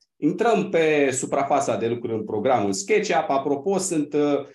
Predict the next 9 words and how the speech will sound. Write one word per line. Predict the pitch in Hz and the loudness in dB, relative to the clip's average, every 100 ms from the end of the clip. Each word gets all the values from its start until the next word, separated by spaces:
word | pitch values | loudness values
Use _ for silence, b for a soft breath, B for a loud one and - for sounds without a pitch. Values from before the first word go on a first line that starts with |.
| B | B
în | - 143 | -2 0
varianta | 139 139 165 165 147 147 139 120 | 2 2 2 0 2 2 4 2
SketchUp | - - 156 - 147 120 - 110 | -2 -6 -6 -2 0 0 -2 -2
două | 156 156 135 | 2 4 4
mii | 120 139 147 98 - - | 4 4 4 2 -10 -14
douăzeci | 113 135 151 127 117 117 | -4 0 2 2 0 -4
și | 113 95 | -6 -10
doi | 95 101 104 110 147 - | -4 0 0 0 -2 -4
Pro, | - 123 101 101 165 - | -4 0 4 4 2 -2